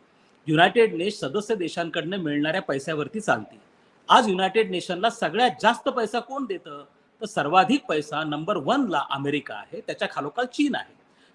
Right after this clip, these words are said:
त्यामुळे युनायटेड नेशनला अमेरिकेशिवाय पर्याय नाहीये. आज युनायटेड नेशनचे शेकडो प्रोजेक्ट आहेत,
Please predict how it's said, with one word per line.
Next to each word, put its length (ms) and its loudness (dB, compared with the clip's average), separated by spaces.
त्यामुळे 320 2
युनायटेड 460 0
नेशनला 420 -4
अमेरिकेशिवाय 680 -2
पर्याय 320 0
नाहीये. 320 -6
आज 220 4
युनायटेड 420 -2
नेशनचे 420 -6
शेकडो 380 -8
प्रोजेक्ट 480 0
आहेत, 120 -2